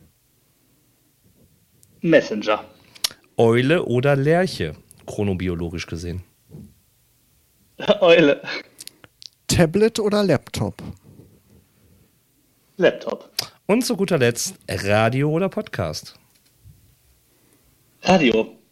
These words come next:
Speaker 3: Sehr schön, sehr schön, da freuen wir uns. Mit, äh, Hey Login wollt ihr ja das Einloggen vereinfachen. Jeder Internetnutzer kennt es ja, das lästige Eingeben von Passwörtern.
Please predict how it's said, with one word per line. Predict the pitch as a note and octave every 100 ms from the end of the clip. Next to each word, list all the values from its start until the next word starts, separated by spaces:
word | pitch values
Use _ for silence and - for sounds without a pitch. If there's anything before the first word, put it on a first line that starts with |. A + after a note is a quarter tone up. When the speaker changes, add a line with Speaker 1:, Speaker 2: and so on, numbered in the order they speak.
| _ _ _ _ _ _ _ _ _ -
Speaker 3:
Sehr | - D#3
schön, | - G3 G2+ F#2 F2 -
sehr | - C#3+
schön, | C#3 D3 A#2+
da | B2
freuen | - C3+ B2
wir | G#2+
uns. | F#2 F2 - C3+
Mit, | C3 D3 - F3+
äh, | D#3+
Hey | C3+ F3 F#3+
Login | F3 E3+ - G#3 G#3+ B3 D4+ - - - -
wollt | D3 F#3
ihr | - F#3+
ja | F#3+ F3+
das | F3+ - - -
Einloggen | D3 G3 F#3+ C#3 A2 G#2+ G#2
vereinfachen. | - A#2+ - G#2 G#2 - A#2 G#2 A#2 A2+
Jeder | A2+ B2+ D3+ D3+
Internetnutzer | G2+ D#3+ E3 D#3 D3 D#3 D3 -
kennt | C3+ E3+ D#3+
es | E3 -
ja, | D#3+ D3
das | C3+ -
lästige | C#3 D3 - D3 -
Eingeben | A#2 D3 D3 C#3+ C3+
von | - A#2+
Passwörtern. | - F3 - D#3+ D#3+ D#3 D#3